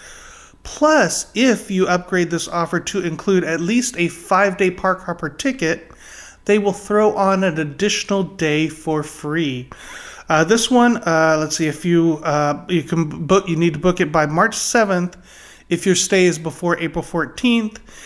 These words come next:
and you need to book by April seventh if you are staying before June tenth.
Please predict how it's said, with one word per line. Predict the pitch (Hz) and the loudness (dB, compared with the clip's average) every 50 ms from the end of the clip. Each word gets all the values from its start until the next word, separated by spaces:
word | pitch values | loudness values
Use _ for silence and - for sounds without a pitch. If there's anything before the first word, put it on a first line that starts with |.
| - - - - - | -20 -20 -12 -4 0
and | 165 170 | 2 4
you | 170 165 | 4 4
need | 170 165 156 | 4 2 2
to | 170 | 0
book | 156 170 170 170 | 0 -2 0 0
by | - 170 151 - | 2 0 0 2
April | 175 175 175 185 175 151 | 0 -2 -2 -2 -4 -4
seventh | - - - - 202 196 175 185 185 175 180 - - | -4 -4 -2 2 2 2 2 2 0 -2 -4 -6 -8
if | 170 147 - - - - 165 | -8 -8 -10 -12 -18 -14 -8
you | 160 160 165 156 156 160 - - - | -4 -2 -2 0 -2 -2 -4 -6 -4
are | 160 147 151 | -4 -2 -2
staying | 139 - - - - 170 160 160 160 151 | -2 -4 -6 -2 -2 -2 0 0 -2 -4
before | 147 139 - - - 165 160 156 | -8 -10 -10 -6 -4 -2 -2 -2
June | 147 135 - - 160 156 151 147 147 - | -2 -4 -6 -6 -4 -4 -4 -4 -6 -10
tenth. | - - - 170 143 131 127 - - - | -14 -10 -6 -6 -6 -6 -8 -12 -14 -20